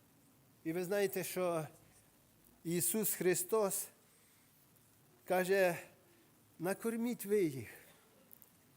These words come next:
накорміть ви їх, дайте їм того хліба". Коли я був пропадший такий, коли багно мене затягнуло туди так, так глибоко,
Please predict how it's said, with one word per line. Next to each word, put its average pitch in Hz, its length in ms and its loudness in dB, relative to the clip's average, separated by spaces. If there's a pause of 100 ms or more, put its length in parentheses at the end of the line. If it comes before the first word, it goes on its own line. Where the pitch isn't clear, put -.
(140)
накорміть 226 760 -2
ви 202 220 2
їх, 143 260 -4
дайте 190 460 -2
їм 156 200 -2
того 175 220 -2
хліба". 175 500 -4 (2000)
Коли 208 220 4
я 220 140 6
був 208 340 0 (1160)
пропадший 202 720 0
такий, 180 460 0 (1400)
коли 196 220 4
багно 208 400 2
мене 190 260 2
затягнуло 196 840 0
туди 196 280 0
так, 196 220 0 (340)
так 202 200 0
глибоко, 196 760 2